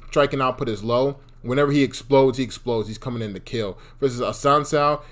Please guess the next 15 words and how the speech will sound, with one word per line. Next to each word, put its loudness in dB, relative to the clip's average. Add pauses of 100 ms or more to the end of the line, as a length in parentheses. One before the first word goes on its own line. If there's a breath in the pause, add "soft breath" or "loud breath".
you're -2
hoping 0
he -4
comes -6
in -4
to -4
kill, 0
but -6
most -2
of -12
the -18
time -6
you're -8
left -6
disappointed. -10